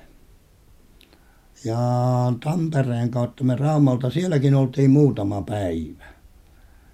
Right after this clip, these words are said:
Se oli jo sitten, punaiset oli jo Rauman seudun ottanut, että niillä oli,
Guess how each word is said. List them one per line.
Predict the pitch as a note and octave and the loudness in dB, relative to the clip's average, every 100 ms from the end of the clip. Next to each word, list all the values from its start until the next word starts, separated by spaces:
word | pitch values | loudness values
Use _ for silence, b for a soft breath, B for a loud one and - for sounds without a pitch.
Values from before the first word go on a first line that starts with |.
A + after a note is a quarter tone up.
| b | b
Se | - G#2+ | -8 -4
oli | A2+ A#2 | -2 0
jo | B2 | 0
sitten, | C3 B2+ - B2 A#2+ A2+ G#2+ A2 | 0 -2 -4 -2 0 -2 -4 -2
punaiset | B2+ C3+ B2 A2+ A#2 G#2 | 2 2 2 -2 -4 -4
oli | A2+ A#2 | -2 -2
jo | A#2 A#2+ G2+ | 0 0 0
Rauman | B2 D3+ D#3 B2+ A2 | 2 4 4 4 0
seudun | G#2+ G#2+ A#2 A2+ - | -4 -4 -4 -4 2
ottanut, | D3 D3 - G2+ G2+ F#2 | 2 2 -6 -4 -2 -4
että | F#2+ G2 | -6 -4
niillä | G#2 A2 G#2+ G2 | -2 -2 -2 -2
oli, | G#2+ A2+ A2 | -2 -2 -2